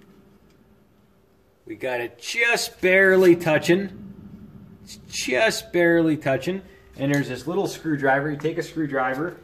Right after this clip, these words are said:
and you adjust it right here underneath and you push the dial to get it exactly adjusted. And, uh, we bled the brake line. Now we're gonna throw on our wheel and go driver. And we're also gonna be doing this next. This is our Raybestos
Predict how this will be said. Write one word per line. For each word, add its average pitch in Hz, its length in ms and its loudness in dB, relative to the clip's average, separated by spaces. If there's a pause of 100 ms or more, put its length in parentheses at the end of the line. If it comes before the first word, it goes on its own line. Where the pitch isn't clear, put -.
(180)
and 131 160 -6
you 123 120 0
adjust 160 480 0
it 139 120 -6
right 170 320 0
here 180 260 4
underneath 165 420 4
and 139 60 0
you 117 120 0
push 160 320 0
the 143 100 2
dial 135 580 2 (340)
to 135 100 -4
get 143 200 2
it 139 120 0
exactly 143 680 -4
adjusted. 156 680 -6 (440)
And, 127 320 -8
uh, 123 240 -2
we 113 80 -10
bled 131 340 -2
the - 40 -12
brake 180 340 -4
line. 190 420 -4 (400)
Now 135 160 -2
we're 135 160 -4
gonna - 140 -12
throw 135 240 -4
on 127 80 -4
our 117 160 -4
wheel 180 220 -2
and - 100 -6
go 123 120 0
driver. 147 640 -2 (380)
And 135 280 -6
we're - 80 -2
also 147 460 0
gonna 139 180 -6
be 139 120 -6
doing 147 260 -2
this 160 180 -4
next. - 460 -2 (100)
This 131 220 -16
is 131 80 -10
our 123 140 4
Raybestos 143 1080 -2